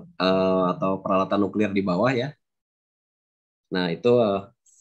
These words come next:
saya perlu, eh, perlu apa, eh, belajar lebih lanjut mungkin, Pak, gitu. Jadi apakah memang, eh, ketika, ketika peralatan tersebut dihidupkan, ya, itu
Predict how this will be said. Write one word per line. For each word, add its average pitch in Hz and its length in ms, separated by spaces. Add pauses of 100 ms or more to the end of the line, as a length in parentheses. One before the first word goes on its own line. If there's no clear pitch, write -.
(140)
saya 92 320
perlu, 92 640 (880)
eh, 110 680 (340)
perlu 123 480
apa, 135 400 (160)
eh, 107 240
belajar 107 400
lebih 113 240
lanjut 117 240
mungkin, 113 240
Pak, - 140 (260)
gitu. 87 320 (400)
Jadi 92 160
apakah 104 320
memang, 98 560
eh, 92 240
ketika, 90 560 (1400)
ketika 104 720
peralatan 98 400
tersebut 98 240
dihidupkan, 92 560
ya, 123 160 (1400)
itu 92 160